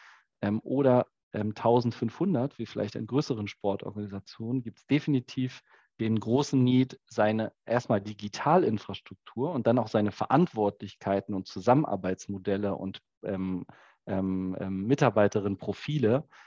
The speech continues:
anders aufzustellen und eher in dem Gedanken aufzustellen, dass, ähm, dass es eben vor allem auch um die Vernetzung von Daten und Nutzbarkeitmachung von Daten geht.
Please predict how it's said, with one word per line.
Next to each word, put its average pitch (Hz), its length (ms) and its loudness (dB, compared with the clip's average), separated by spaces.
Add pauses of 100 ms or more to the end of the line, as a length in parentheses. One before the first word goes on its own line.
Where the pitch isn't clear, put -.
(120)
anders 151 360 2
aufzustellen 117 920 -2
und 107 160 -6
eher 127 440 4
in 113 120 -2
dem 107 120 2
Gedanken 135 500 0
aufzustellen, 117 840 -2 (340)
dass, - 420 0
ähm, 101 300 -4
dass 107 200 -2
es - 260 -14
eben 110 320 -2 (240)
vor - 260 0
allem 123 340 6
auch 110 300 0
um 107 160 -6
die 101 80 -14
Vernetzung 101 560 -4
von 95 160 -6
Daten 95 360 -4
und 95 80 -4
Nutzbarkeitmachung 95 920 -10
von 95 160 -8
Daten 78 320 -6
geht. - 240 -18